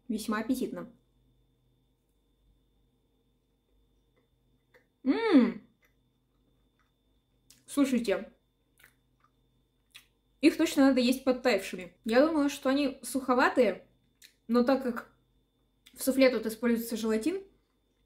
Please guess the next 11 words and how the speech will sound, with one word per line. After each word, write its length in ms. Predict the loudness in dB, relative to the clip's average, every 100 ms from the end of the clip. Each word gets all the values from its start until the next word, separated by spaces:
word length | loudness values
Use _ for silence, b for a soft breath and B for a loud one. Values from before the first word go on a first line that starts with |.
| _ -20 _ _ 2
благодаря 520 | 6 8 6 4 2
высокой 320 | -2 -4 -4
температуре 600 | -4 -4 -4 -4 -2 -2
он 320 | 2 2 2 0
немножко 400 | 0 0 -4 0
плавится, 460 | 0 0 -4 -8
и 80 | -10
суфле 260 | -8 -6 -6
становится 460 | -2 -2 -2 -4
очень 280 | -4 2 2
нежным. 420 | 2 0 -8 -16